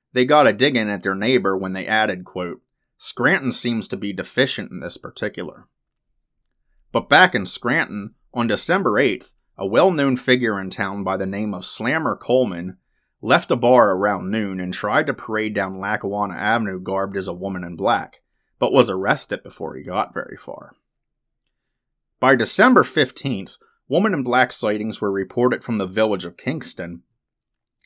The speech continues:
and within a few days, the tales left the county, reaching Hawley and Wayne County. By the next month, the woman in black sightings had migrated to the village of Miners Mills. The woman,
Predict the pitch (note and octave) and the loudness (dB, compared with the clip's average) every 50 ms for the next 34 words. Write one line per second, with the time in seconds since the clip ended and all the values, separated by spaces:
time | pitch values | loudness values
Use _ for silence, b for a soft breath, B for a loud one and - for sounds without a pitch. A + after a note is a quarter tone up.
0 | b b b b b b b E3 D#3 C#3+ C3+ A#2+ - - D3+ C#3+ A#2 - - - | b b b b b b b 0 2 4 4 2 2 2 0 0 -2 -4 -4 -4
1 | D3 F#3 G3+ C#3 A2 G2+ G2 G2+ G#2+ G#2+ - - _ _ _ _ _ _ _ G#2 | -4 -2 0 0 0 0 0 -2 -4 -6 -8 -12 _ _ _ _ _ _ _ -12
2 | - - B2+ C3 B2 B2 G#2+ A#2 A#2 A2 - - - F2+ - - A2+ A2+ C3 C3+ | 0 4 4 6 6 4 4 4 2 2 2 0 -6 -14 -8 -6 -4 -2 -2 -2
3 | G#2+ F#2 - - _ _ _ _ _ _ _ _ _ - A2 A#2 A2+ - - G#2 | -4 -6 -10 -12 _ _ _ _ _ _ _ _ _ -4 -4 -4 -4 -4 -6 -6
4 | F#2 E2+ - A#2 C3 D3 C3+ G#2+ G2+ G2 F#2 F#2 F#2 G2 G#2+ B2+ C#3 C3+ B2 - | -8 -4 0 2 2 4 2 2 0 -2 -6 -6 -6 -4 -4 -4 -4 -4 -6 -8
5 | G2+ F2 - - - - _ _ _ _ _ _ _ _ _ _ _ _ _ _ | -12 -14 -14 -16 -20 -20 _ _ _ _ _ _ _ _ _ _ _ _ _ _
6 | _ _ _ _ _ _ _ _ _ _ _ _ _ - B2 D#3+ D#3+ C3+ B2 B2 | _ _ _ _ _ _ _ _ _ _ _ _ _ 2 4 6 6 6 6 4
7 | C#3+ D3 C#3+ - - A#2 A2 C#3 C#3 G#2+ G2 - - _ _ _ _ _ _ - | 4 2 2 0 -4 -2 0 0 0 0 -2 -6 -12 _ _ _ _ _ _ -4
8 | G#2+ A#2+ D3+ F3+ F#3 D#3 B2 A2 G2+ G#2+ G#2+ A#2+ D3 D3+ - - - A2 G2+ G2 | 0 0 2 2 2 2 2 0 2 2 4 4 2 2 0 -6 -4 -4 -2 -2
9 | G#2 A2 G2+ - - G2 G2 G2 G2+ G#2+ A2+ A2+ A2 A2 G#2+ G#2+ G#2 G#2 - - | -4 -6 -4 -4 -4 -4 -4 -6 -4 -4 -4 -4 -2 -2 -2 0 -2 -4 -6 -8
10 | - G2+ G2+ F#2+ G2 G2+ G2 G2 G2 F#2 F#2+ F#2 F#2+ G2 G2 G2 G2 F#2+ F#2+ F#2 | -8 -6 -6 -2 0 0 0 0 -2 -4 -6 -6 -6 -6 -6 -6 -6 -8 -10 -10
11 | F#2 - A2 C#3 A#2+ F2 C2+ C2 - - _ _ _ _ _ _ _ _ _ _ | -6 -4 -4 -4 -4 -4 -8 -12 -18 -20 _ _ _ _ _ _ _ _ _ _
12 | _ _ _ _ _ _ _ _ _ _ _ _ _ B2+ B2 A#2 C#3 F3 G3 F#3+ | _ _ _ _ _ _ _ _ _ _ _ _ _ -2 0 6 6 6 6 6
13 | F3+ F3 E3+ D3+ - | 2 0 -2 -6 -10